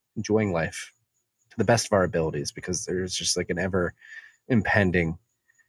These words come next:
demonic state that hates you. You'll, you'll get the gist of it in the episode. This rip is brought to you by our good friends at Unchained Capital. I have to make a,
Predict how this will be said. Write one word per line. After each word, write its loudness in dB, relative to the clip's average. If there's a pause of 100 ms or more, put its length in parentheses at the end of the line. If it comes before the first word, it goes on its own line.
(460)
demonic 4
state 2 (580)
that 2
hates 2
you. 2 (1600)
You'll, 8
you'll 8
get 6
the 4
gist 0
of -2
it 2
in 2
the -2
episode. -2
This -2
rip 4
is 0
brought 2
to 2
you 0 (420)
by 6
our 6
good 4
friends 6
at 6
Unchained 4
Capital. 4
I 6
have 4
to 0
make 4
a, 0